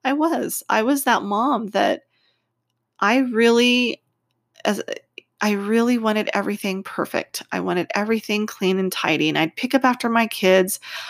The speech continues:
I didn't bother teaching them to clean it up. It was just faster and easier if I did it.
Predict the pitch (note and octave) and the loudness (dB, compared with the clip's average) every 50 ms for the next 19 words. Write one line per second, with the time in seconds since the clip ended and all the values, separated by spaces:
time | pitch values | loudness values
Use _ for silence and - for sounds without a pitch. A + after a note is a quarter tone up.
0 | - - - G#3 G#3 A#3 A#3+ A#3+ C4 A3 G#2+ - - G#3 A3 A#3+ B3+ A#3+ G#3 - | -4 0 0 2 4 4 4 4 4 0 0 2 2 4 4 4 4 2 2 0
1 | - G#3+ G3+ - - F#3 F3+ F3 F#3 A3 A3+ G#3+ - - - F3+ F3 F3 F3+ F#3 | -2 -2 -2 0 0 0 2 2 0 0 -2 -4 -6 -6 -6 -4 -4 -2 -4 -4
2 | - - - - G3 - - _ - - - - G3+ G3+ G3+ G3 - G#3 G#3 - | -4 -4 -2 -4 -4 -6 -10 _ -16 -12 -4 0 4 4 4 4 2 -2 -2 -2
3 | - - G3+ G#3+ A#3 A3+ - - G3+ G3 E3+ - - G3+ G3+ G3 F#3+ E3+ E3 E3 | 0 2 2 2 2 0 0 0 0 0 0 0 0 0 2 2 2 0 0 0
4 | - - _ E3+ F3 D#3+ - A2+ - F2 - | -2 -4 _ -2 -2 0 0 0 0 0 -2